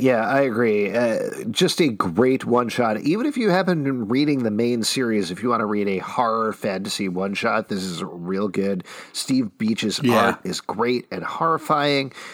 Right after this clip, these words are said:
Speaker 1: Uh, Dan Waters definitely captures the tone of the main series. Just a very good book overall. Let's move to one that I know Justin was very excited about, The Department of Truth, number two from Image Comics,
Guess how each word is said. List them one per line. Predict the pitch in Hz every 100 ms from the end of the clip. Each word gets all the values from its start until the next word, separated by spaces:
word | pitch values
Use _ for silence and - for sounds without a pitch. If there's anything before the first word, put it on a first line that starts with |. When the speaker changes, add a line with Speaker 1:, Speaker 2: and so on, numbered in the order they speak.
| -
Speaker 1:
Uh, | - 110 104
Dan | 101 120 110
Waters | 104 113 107 107 -
definitely | 113 110 95
captures | - 120 110 - 113 95
the | 95
tone | - 110 110 104
of |
the | 95
main | 90 92 98
series. | - 104 101 95
Just | - 190
a | 139
very | 92 85
good | 80 87
book | 180 175 -
overall. | 95 85 92 90 90 - - - -
Let's | 208 214
move | 240
to | 196
one | 202 196 180 143
that | 147
I |
know | 147 139
Justin | 120 165 -
was | 151
very | 139 143 131
excited | - 165 151
about, | 139 135 127
The |
Department | 123 123 185 202
of | 170
Truth, | - 226 277 -
number | 160 147
two | - 240 277
from | - 147 -
Image | 190 214 -
Comics, | 170 175 170